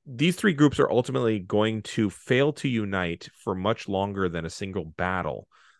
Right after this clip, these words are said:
Um, and they're gonna lose big time to the Skeksis, who are playing a literally much deeper and longer game. And yet,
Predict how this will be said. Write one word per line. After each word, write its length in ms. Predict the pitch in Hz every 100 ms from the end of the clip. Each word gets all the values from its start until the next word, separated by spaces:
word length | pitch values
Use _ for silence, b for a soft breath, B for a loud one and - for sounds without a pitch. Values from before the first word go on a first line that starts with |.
| b
Um, 280 | - 92 92
and 200 | - 107
they're 100 | 110
gonna 140 | 117 127
lose 200 | 135 123
big 280 | 101 185 202
time 260 | 147 98 98
to 80 | 98
the 60 |
Skeksis, 520 | 90 143 160 - 87
who 160 | - 117
are 80 | 110
playing 460 | - 120 117 113 110
a 140 | 107
literally 760 | 101 104 113 131 151 143 123 113
much 360 | 98 104 -
deeper 340 | - 98 - 90
and 140 | 82
longer 300 | 76 76 76
game. 420 | 80 95 85 - - _ _ _ _ _ _ _ _ _ _ _ _ _ _ _ _ _ _ _ _ _ _ _ _ _ _
And 240 | 110 107
yet, 540 | 92 143 160 147 -